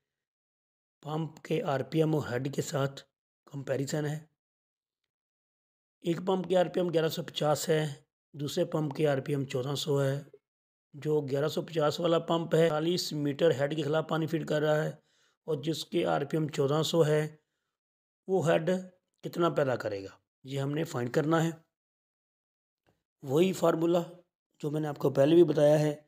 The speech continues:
कि फ़ैन लॉ जो है, उसको आपने याद करना है।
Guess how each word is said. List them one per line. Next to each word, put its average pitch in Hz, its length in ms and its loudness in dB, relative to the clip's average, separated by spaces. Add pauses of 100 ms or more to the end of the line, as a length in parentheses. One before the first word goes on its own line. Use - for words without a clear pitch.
(400)
कि 165 40 -6
फ़ैन 151 400 -2
लॉ 147 340 2
जो 147 160 2
है, 131 240 0 (120)
उसको 165 340 0
आपने 135 320 0
याद 123 240 0
करना 143 340 -2
है। 139 160 2